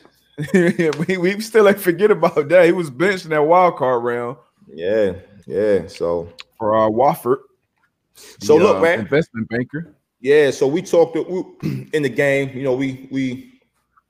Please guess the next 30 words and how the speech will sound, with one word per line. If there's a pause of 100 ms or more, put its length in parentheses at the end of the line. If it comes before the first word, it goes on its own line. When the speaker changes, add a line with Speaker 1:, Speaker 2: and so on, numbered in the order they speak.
(540)
Speaker 2:
we,
uh,
we
seen (400)
the
jet
motion,
right? (680)
Speaker 1:
Mm-hmm.
Speaker 2:
Jet
motion
touchdown (140)
by,
uh,
Davante
Adams. (560)
Um,
Jalen
Ramsey
was
matched
up (300)
man
to
man.
Obviously,
it
was
some
miscommunication.